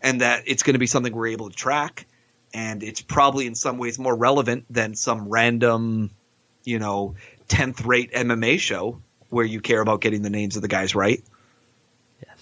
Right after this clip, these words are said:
Speaker 2: Well, he may, maybe he's supplied with, uh, something like a press release to, to make sure he doesn't get, he does get the names right.
Speaker 1: Something. So, yeah, I, it's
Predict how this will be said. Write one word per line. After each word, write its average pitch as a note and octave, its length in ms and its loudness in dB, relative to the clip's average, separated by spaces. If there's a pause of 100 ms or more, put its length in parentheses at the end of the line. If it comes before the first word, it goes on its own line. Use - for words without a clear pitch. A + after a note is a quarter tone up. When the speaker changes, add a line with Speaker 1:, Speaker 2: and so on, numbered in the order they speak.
(640)
Speaker 2:
Well, F#2+ 80 0
he F#2+ 80 0
may, G2 220 -2
maybe F2+ 240 2
he's E2 140 -2
supplied D#2+ 420 -4
with, D#2+ 260 -8
uh, D#2 380 -4 (220)
something D#2+ 500 -10 (200)
like E2 160 -8
a - 40 -10
press - 360 -10
release E2+ 560 -10
to, D#2 140 -8
to - 180 -14
make E2+ 140 -10
sure E2+ 140 -4
he E2 80 0
doesn't E2 240 -4
get, - 120 -12 (200)
he F2 100 -4
does E2+ 240 0
get - 140 -6
the - 80 -8
names E2 300 -4
right. E2+ 240 -2 (920)
Speaker 1:
Something. G#2 400 -2
So, A#3 180 6
yeah, F4+ 240 4
I, E3+ 240 2
it's E3+ 220 -4